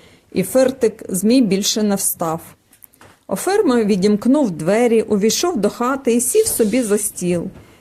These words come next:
Йому захотілось викорити люльку.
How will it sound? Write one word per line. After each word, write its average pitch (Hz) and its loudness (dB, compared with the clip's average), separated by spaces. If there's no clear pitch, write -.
Йому 294 2
захотілось 262 0
викорити 247 2
люльку. 185 0